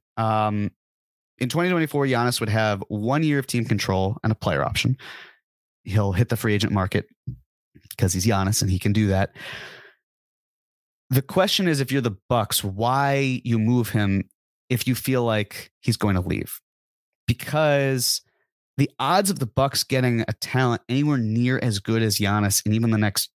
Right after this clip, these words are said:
twenty-five years is slim to none. Your windows are so short. And so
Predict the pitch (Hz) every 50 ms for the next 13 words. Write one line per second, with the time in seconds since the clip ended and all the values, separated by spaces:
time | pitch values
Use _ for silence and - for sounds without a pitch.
0 | _ _ _ - - - - 147 156 156 143 - - - - - - 127 135 143
1 | 143 139 113 104 98 95 - - - - - - - - - - - - - -
2 | _ - 139 - - - 143 135 123 107 104 95 76 60 57 - _ _ _ _
3 | _ _ _ _ _ _ _ _ _ _ _ _ _ _ _ _ _ - - _
4 | _ - 135 151 147 165 214 220 208 180 156 135 127 - - 135 127 - - -
5 | - 101 - - _ _ _ _ - - - - - _ _ _ _ _ _ -
6 | 135 - - 165 160 151 143 139 131 -